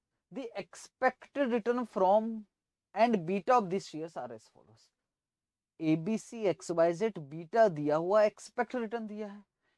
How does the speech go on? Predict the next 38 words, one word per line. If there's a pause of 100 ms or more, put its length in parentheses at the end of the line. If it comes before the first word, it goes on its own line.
You
are
derived, (840)
you
are
required
to
derive,
क्या
करना
है
हमको?
सिक्योरिटी
मार्केट
लाइन
डिराइव
करना
है।
कहाँ
का
क्वेश्चन
है
ये?
स्टडी
मटेरियल
का
क्वेश्चन
है।
It
means (260)
हमें, (520)
अ, (380)
सीएपीएम
का
हमें
फॉर्मूला
मालूम
है,